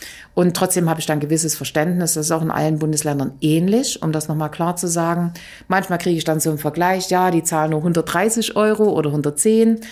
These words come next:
Da haben die aber dann die Fahrtkosten nicht drin, die haben keine Aufwandsentschädigung drin. Ist schwierig zu vergleichen. Also diese hundertfünfzig Euro, die haben auch unsere Abgeordneten akzeptiert. Das ist ein vertretbarer Kreis für, äh, Preis für einen Arzt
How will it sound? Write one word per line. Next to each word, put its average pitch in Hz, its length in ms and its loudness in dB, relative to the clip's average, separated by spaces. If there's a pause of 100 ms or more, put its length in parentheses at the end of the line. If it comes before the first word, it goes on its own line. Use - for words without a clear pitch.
(280)
Da 156 80 -2
haben 180 140 0
die 170 100 2
aber 160 140 0
dann 151 140 2
die 151 80 0
Fahrtkosten 196 720 0
nicht 180 180 0
drin, 180 280 2
die 135 100 0
haben 131 100 -2
keine 147 220 0
Aufwandsentschädigung 175 960 2
drin. 170 300 2 (280)
Ist - 160 -2
schwierig 180 320 0
zu 170 100 -4
vergleichen. 156 600 0 (360)
Also 165 200 0
diese 160 220 0
hundertfünfzig 170 680 0
Euro, 151 340 0
die 147 180 -2
haben 143 200 -2
auch - 260 -4
unsere 143 360 -4
Abgeordneten 143 580 -4
akzeptiert. 139 680 -6 (240)
Das - 180 -4
ist - 140 -4
ein 139 100 -2
vertretbarer 131 580 -8
Kreis 139 340 -4
für, - 180 -10
äh, - 80 -2
Preis 143 480 -4 (360)
für 156 120 -2
einen 135 260 -2
Arzt 180 460 -2